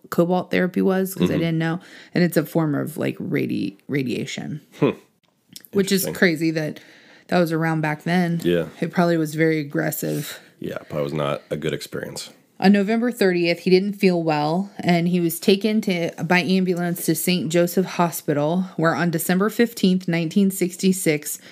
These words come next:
Speaker 1: ten days after his sixty-fifth birthday, he died of circulatory collapse caused by the cancer.
Speaker 2: Wow.
Speaker 1: His remains were cremated two days later, and his ashes were placed at the Forest Lawn Memorial Park in Glendale, California.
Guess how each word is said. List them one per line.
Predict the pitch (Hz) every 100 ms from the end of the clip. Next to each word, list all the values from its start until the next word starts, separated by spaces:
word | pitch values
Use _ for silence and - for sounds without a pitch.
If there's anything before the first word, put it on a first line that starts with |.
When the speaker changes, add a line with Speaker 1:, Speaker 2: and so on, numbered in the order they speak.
| - _
Speaker 1:
ten | - 208 220
days | 196 180 170
after | 151 160 160
his | 156
sixty-fifth | - 185 - 202 196 165 -
birthday, | 151 151 147 135 135 143 - - - -
he | - 190
died | 165 165 160 165 160
of | 165 160 160 160 -
circulatory | - 190 196 220 208 202 202 190 190
collapse | 190 170 156 135 135 -
caused | - 165 160
by | 151 151
the | 147
cancer. | - 160 147 - - - - -
Speaker 2:
Wow. | - - 85 - _ _ _ _ _
Speaker 1:
His | 214 190
remains | 190 190 202 214
were | 214
cremated | - 196 180 175 160 156
two | 185
days | 175 202 196
later, | 170 165 160 151 180 - - -
and | - 175
his | 170
ashes | 156 175 190 185
were | 180
placed | - 175 180 165
at | 160
the |
Forest | 160 - 165 180 190
Lawn | 180 165 170
Memorial | 165 165 170 170 147
Park | - 165 165
in | - 175 165
Glendale, | 180 170 165 160
California. | 160 147 143 - 131 113 - - -